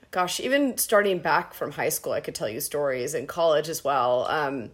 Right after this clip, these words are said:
it really just struck a chord with me. And two of my good friends here on Kauai posted stories, pictures of themselves in bikinis and pictures of themselves in their professional gear. And I thought, "Well, this is really something that I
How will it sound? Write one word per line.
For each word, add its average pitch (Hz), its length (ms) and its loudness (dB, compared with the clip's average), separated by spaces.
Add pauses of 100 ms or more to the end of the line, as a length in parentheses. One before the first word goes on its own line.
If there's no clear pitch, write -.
it 208 120 2
really 254 180 6
just 254 140 0
struck 220 200 0
a 202 80 -2
chord 202 280 4
with 247 120 2
me. 160 320 2
And 175 380 0
two 240 160 -2
of 233 60 0
my 214 120 2
good 202 200 0
friends 196 260 0
here 185 340 2
on 175 120 0
Kauai 170 720 2
posted 175 400 -6
stories, 165 540 2
pictures 190 400 -6
of 175 80 -2
themselves 165 520 0
in 156 80 -8
bikinis 170 560 -4
and 156 80 -8
pictures 165 300 -8
of 160 80 -6
themselves 151 420 -4
in 160 80 -8
their 151 320 -4 (580)
professional 196 580 0
gear. 165 680 2 (100)
And 190 100 -2
I 190 60 0
thought, 190 320 4
"Well, 185 80 2
this 277 260 0
is 349 160 0
really 190 300 2
something 165 520 -2
that 151 160 -4
I 143 500 0